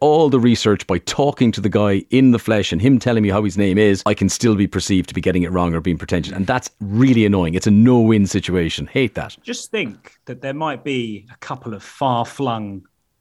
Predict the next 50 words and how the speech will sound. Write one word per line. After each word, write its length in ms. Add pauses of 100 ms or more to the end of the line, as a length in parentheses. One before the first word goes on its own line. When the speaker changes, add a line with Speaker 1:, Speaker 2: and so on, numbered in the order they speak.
Speaker 2:
people 600
in 160
sort 200
of 40
a 60
remote 500
area 460
of 120
the 60
U 200
K 420
who 60
still 220
pronounce 360
it 80
Lee 220
Boyer. 520 (260)
Speaker 1:
Yeah, 240 (120)
<laughs> 100
yeah, 240 (300)
totally. 420
Speaker 2:
I 80
feel 240
for 100
those 220
people. 440
I 40
do 180
fear 260
for 120
them. 160
But, 200
you 60
know, 60
it's 80
good. 320 (240)
It's 140
good 140
that 40
they 120
still 180
exist. 320
Speaker 1:
Good 120
Speaker 2:
Just 140
to 140
Speaker 1:
example. 160
Speaker 2:
keep 160
the 80
language 420
going. 360